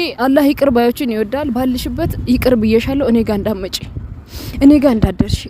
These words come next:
ትላንት ስለነበረ መልካም ነገር ብለሽ እኔ ጋር እንዳትመጪ፣ አትድረሽብኝ። እኔ ስምሽን አላነሳም፣ ስሜን እንዳታነሽ።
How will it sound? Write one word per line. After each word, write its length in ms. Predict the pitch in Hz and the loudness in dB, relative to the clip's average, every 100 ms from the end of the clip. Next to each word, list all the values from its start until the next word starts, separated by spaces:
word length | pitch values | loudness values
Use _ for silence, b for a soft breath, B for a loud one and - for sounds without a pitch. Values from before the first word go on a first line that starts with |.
| - | -8
ትላንት 280 | 294 320 302 | -4 -4 -6
ስለነበረ 540 | 269 254 247 240 294 285 | -6 -4 -4 -2 0 2
መልካም 360 | 220 233 240 | 0 0 2
ነገር 260 | 233 214 147 | 4 4 2
ብለሽ 220 | 226 294 | 0 -2
እኔ 120 | 247 226 | 0 0
ጋር 160 | 226 226 | 0 -2
እንዳትመጪ፣ 400 | 190 185 196 - - - | -2 -4 -6 -10 -12 -14
አትድረሽብኝ። 680 | - 208 208 214 214 202 196 | -6 -2 0 0 0 -4 -2
እኔ 140 | 302 330 | 0 2
ስምሽን 380 | 269 254 277 | 2 0 0
አላነሳም፣ 440 | 208 226 247 254 285 | 0 2 0 -2 -4
ስሜን 300 | - 233 202 | -2 0 0
እንዳታነሽ። 600 | 196 202 - 196 156 | 0 -2 -2 -4 -4